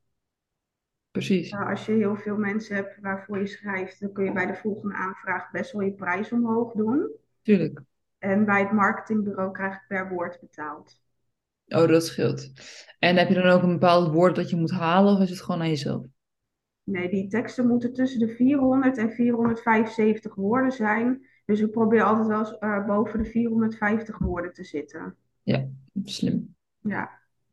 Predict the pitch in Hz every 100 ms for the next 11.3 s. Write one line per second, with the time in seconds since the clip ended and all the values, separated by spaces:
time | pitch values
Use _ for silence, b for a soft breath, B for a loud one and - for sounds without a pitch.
0 | _ - - 156 175 160 - 180 202 202
1 | 202 196 202 214 208 208 196 190 185 -
2 | 196 190 185 185 185 202 202 _ _ _
3 | _ _ _ _ _ - 247 233 226 214
4 | 208 208 196 190 185 190 247 294 - _
5 | _ _ _ _ _ 214 185 180 220 220
6 | - 233 240 208 202 240 196 202 214 214
7 | 196 190 165 185 208 190 196 - 208 202
8 | 170 170 - 175 160 160 165 190 180 -
9 | _ _ 196 - 196 190 - 196 196 208
10 | 208 202 196 196 196 190 196 - 185 185
11 | 277 -